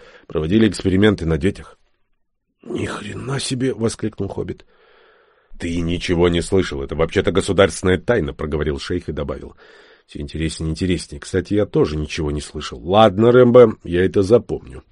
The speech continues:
Тот лишь кивнул в ответ. За несколько часов езды шейх отбил всю задницу. Дорога была старая, неровная, асфальт местами раскрошился, приходилось объезжать по лесу.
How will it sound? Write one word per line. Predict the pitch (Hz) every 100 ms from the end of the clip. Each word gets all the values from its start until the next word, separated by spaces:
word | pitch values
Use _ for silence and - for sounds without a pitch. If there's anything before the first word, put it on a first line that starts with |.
| _ _ _ _ _ _ _ _ _ _ _ _
Тот | - 160 190 135
лишь | 127 131
кивнул | - 131 101 98
в | 95
ответ. | 95 82 82 - _ _ _ _ -
За | 73 98
несколько | 143 190 185 196
часов | 190 170 - 185
езды | 175 143 131 175 170
шейх | - 160 160 -
отбил | 101 95 123 143
всю | - 131 113
задницу. | 135 135 87 - - -
Дорога | - 90 143 104
была | 78 73
старая, | - - 123 151 135
неровная, | 101 85 120 127 117 107
асфальт | 104 - 165 - -
местами | - 95 90
раскрошился, | 82 80 95 95 - 147 - 135
приходилось | 113 98 127 160 143
объезжать | 123 101 92 92 87
по | - 90
лесу. | 80 - -